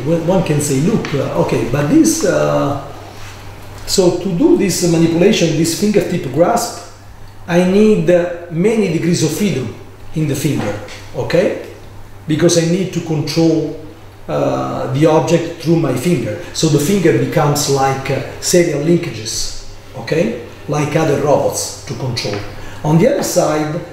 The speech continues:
while I do the power grasp, I just need one degree of freedom and some compliance, we will see in a moment. So what I want to say is that there are grippers or robotic hands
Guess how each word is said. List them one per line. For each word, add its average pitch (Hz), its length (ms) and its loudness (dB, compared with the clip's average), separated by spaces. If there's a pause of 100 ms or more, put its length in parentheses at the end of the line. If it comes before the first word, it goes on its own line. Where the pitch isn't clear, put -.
while 208 280 4
I 175 60 6
do 170 200 4
the - 180 -2
power 196 240 4
grasp, 135 600 -2
I 160 200 2
just 202 300 2
need 156 300 0 (520)
one 170 220 4
degree 151 260 0
of 143 80 -2
freedom 135 380 -2 (1300)
and 165 100 0
some 175 340 4
compliance, 131 680 0
we 170 100 4
will 151 140 2
see 147 240 -2
in 135 60 -4
a 135 40 -2
moment. 107 280 -6 (500)
So - 400 2 (300)
what 170 180 2
I 190 60 6
want 240 200 4
to 214 80 -2
say 147 400 0
is 139 220 0
that 139 320 0
there 160 180 4
are - 420 0 (600)
grippers 151 840 0
or 143 180 0
robotic 175 380 2
hands - 640 -8